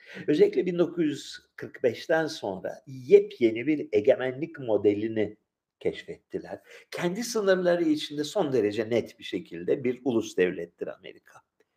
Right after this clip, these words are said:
Tek ulus devletidir. Amerikanlık dışında başka bir ulus yaşatmazlar orada.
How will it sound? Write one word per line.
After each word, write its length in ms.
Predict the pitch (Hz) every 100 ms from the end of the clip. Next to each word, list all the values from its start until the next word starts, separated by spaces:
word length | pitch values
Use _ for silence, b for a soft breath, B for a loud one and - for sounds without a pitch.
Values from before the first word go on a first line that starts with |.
| _ -
Tek 280 | - - 107
ulus 280 | 92 -
devletidir. 800 | 101 95 - - 107 85 - - _ _ _ _ _ _ _ -
Amerikanlık 880 | 131 139 139 143 - 139 147 151 -
dışında 380 | - - 127 131
başka 340 | 120 - 123
bir 40 | 117
ulus 340 | 117 117 -
yaşatmazlar 800 | 98 - 92 92 90 92 87 73
orada. 420 | - - _ -